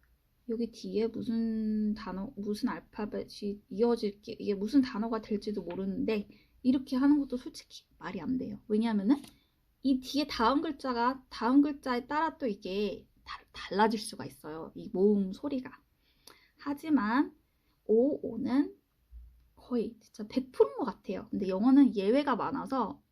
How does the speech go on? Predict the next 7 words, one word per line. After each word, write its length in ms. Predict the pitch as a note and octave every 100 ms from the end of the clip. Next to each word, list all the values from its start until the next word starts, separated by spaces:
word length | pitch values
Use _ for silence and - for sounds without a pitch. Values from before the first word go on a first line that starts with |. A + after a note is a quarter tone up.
| _ _ _ _ _ _ _ _ _
그걸 420 | - G3+ G#3 G#3
말하기가 480 | F3+ E3+ G3+ G#3 G3
힘들어요. 400 | C4 C#4+ A#3 -
제가, 300 | - G3+ - - - _
어, 160 | G3 G#3
이거는 360 | - F#3+ A#3 A#3
이렇다, 600 | G3 A3 A#3 - F3 -